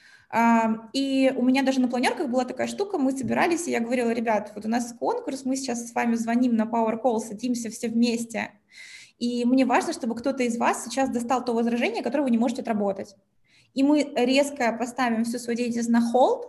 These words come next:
и будем это возражение обсуждать, потому что вместе мы точно придумаем, как его круто отработать». И плюс ещё мотивация людей, естественно. А, то есть выявлять ключевые мотиваторы ребят, мотивировать их, потому что очень часто, когда менеджер идёт по пути работы с клиентом,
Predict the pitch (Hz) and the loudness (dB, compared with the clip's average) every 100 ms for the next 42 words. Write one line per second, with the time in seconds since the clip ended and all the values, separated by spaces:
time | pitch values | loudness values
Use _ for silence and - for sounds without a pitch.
0 | - - 220 320 320 269 240 220 240 262 | -14 -6 -2 0 0 -2 -2 -4 -2 0
1 | 233 233 220 208 196 - 214 247 254 240 | -2 -4 -4 -4 -4 -8 -6 -4 0 0
2 | - 302 247 277 - 233 226 269 359 233 | 0 -2 -2 -2 -4 -4 -4 -4 -2 -2
3 | 269 233 233 240 226 202 190 190 - - | -2 -6 -6 -6 -4 -4 -4 -4 -6 -20
4 | _ _ _ _ - - - 254 240 440 | _ _ _ _ -20 -18 -10 -4 2 2
5 | 427 339 302 311 294 269 - 208 208 208 | 2 0 2 4 4 2 -2 -4 -2 -2
6 | 196 233 233 233 233 220 185 180 - - | -2 -4 0 0 0 -4 -6 -6 -12 -20
7 | _ - - - - 220 220 214 220 208 | _ -20 -20 -10 -2 2 2 2 -2 -6
8 | 214 220 220 415 320 233 302 330 247 233 | -2 -2 2 0 0 -2 0 2 0 0
9 | 220 220 214 202 202 196 196 262 262 269 | 0 0 -2 -2 -2 -2 2 0 0 -2
10 | 226 233 208 202 208 202 - - 220 233 | -2 -2 -2 -6 -6 -6 -8 -14 -6 0
11 | 247 254 - 269 269 247 339 508 - 254 | 0 0 0 0 0 0 0 0 -2 -4
12 | 220 233 262 247 226 208 220 - 214 254 | 0 2 4 4 2 0 -4 -6 -2 0
13 | 214 - - - 226 233 233 254 208 196 | 0 -4 -14 -12 -8 -6 -6 -2 -2 -4
14 | - _ - 226 226 240 240 - 254 403 | -14 _ -6 -2 2 2 -2 -4 -2 -2
15 | 554 285 208 - | -2 -2 -2 -6